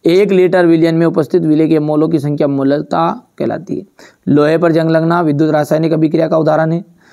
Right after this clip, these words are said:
रा-, अभिक्रिया की दर अभिकारक के सांद्रण के समानुपाती होती है। कार्बिल एमीन परीक्षण प्राथमिक एमीन देते हैं। चलिए आगे बढ़ते हैं। तो ये हमारे English medium वाले बच्चे बढ़िया से complete करेंगे यहाँ से,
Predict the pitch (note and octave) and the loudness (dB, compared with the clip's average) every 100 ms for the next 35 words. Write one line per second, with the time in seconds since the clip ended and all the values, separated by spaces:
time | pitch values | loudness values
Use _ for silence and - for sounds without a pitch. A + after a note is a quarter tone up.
0 | - _ - C#3+ D3+ D#3+ C#3 D3+ D#3+ E3 | -20 _ -4 -2 -2 0 0 2 2 2
1 | D#3+ C#3+ D3+ D#3+ - C#3+ C#3+ D3 D3+ D#3+ | 0 2 2 2 0 0 2 0 0 -2
2 | C#3+ C#3+ C#3+ D3 C#3+ C#3+ C#3 C3+ C#3+ D#3+ | -2 -2 -4 -4 -6 -6 -6 -4 -4 -2
3 | G3 - - - D3+ A#2 - _ _ _ | -4 -6 -20 -12 -10 -10 -14 _ _ _
4 | _ D3+ E3 F3+ F#3+ G3+ E3 F3 F#3+ - | _ -2 0 2 2 2 0 -2 -4 -10
5 | _ _ _ _ D3+ D#3 D3+ - E3+ G3+ | _ _ _ _ -2 -2 -4 -4 -4 -4
6 | - _ _ _ - D3 C#3+ E3 E3+ - | -12 _ _ _ -4 -4 -2 -4 -4 -8
7 | _ _ _ _ _ _ - C#3 D3 E3+ | _ _ _ _ _ _ -4 -2 0 -2
8 | G#3+ E3 C#3 C3+ D3+ E3 - G#2+ G#2+ C3 | -4 -4 -2 -2 -4 -6 -10 -14 -14 -14
9 | - _ _ - C#3 C3+ A2 G#2 F2+ D#2 | -18 _ _ -6 -4 -2 -4 -8 -10 -12
10 | - - C3+ C3 D3 D3+ D3 D3 D3 F3 | -16 -6 -2 0 0 0 0 0 2 2
11 | F3 E3+ E3+ E3 E3 D#3+ - D#3+ D#3 D#3 | 2 0 0 0 0 0 0 0 2 2
12 | D#3 D#3+ D#3 E3 E3 E3+ E3+ E3 D3 D3+ | 0 -2 0 0 0 0 -2 -2 -2 -4
13 | C#3+ F#3+ | -4 -8